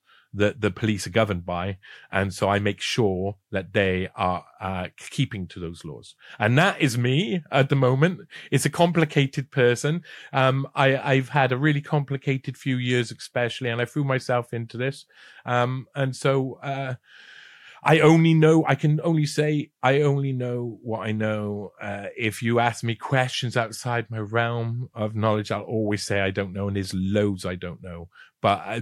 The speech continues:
about the subjects I do know, I'm, I, I have drag netted the, every bit of information available.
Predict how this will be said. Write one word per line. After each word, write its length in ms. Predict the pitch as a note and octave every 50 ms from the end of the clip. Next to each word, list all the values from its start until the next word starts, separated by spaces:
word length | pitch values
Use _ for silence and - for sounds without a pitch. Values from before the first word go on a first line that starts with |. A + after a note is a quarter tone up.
| G#2 C3
about 360 | A2 - - C#3 C#3 C#3 -
the 60 | B2
subjects 600 | - - - C3 B2+ - - B2 - - - C3
I 140 | A2+ A#2+ A2+
do 260 | G#2 G#2+ C3+ C3+ C#3
know, 400 | C#3 C#3+ D3 D3+ D3+ D3 D3 D3 - _ _ _ _ _
I'm, 540 | - G#2 G2+ G2+ G2+ G2 G2 G2+ G2+ G2+ - -
I, 440 | - G#2 G2+ G2 G2 G2 G2 F#2 - _ _
I 360 | G2+ G#2 G2 F#2+ G2 F#2+ F#2+ E2+ - _ _ -
have 280 | G2+ F#2+ F#2 - - _ _
drag 500 | - - A#2+ A#2+ B2 B2 A#2+ A2 G2+ G2+
netted 580 | G#2 G#2+ A2 A2 G#2 A2 - - G2 G2 G2+ G2
the, 140 | G2 F#2 - _ A2+ A2+ - _ _
every 340 | - B2+ C#3 B2+ B2+ B2+ B2+
bit 200 | A#2 G#2+ B2 G2+
of 80 | A2+ A#2+
information 580 | A#2 A2 - - A2 A2 G2+ F#2+ - - G2+
available. 640 | F2+ E2 F#2 F2+ F#2 F2+ F2 E2+ G2 F#2+ F#2 F#2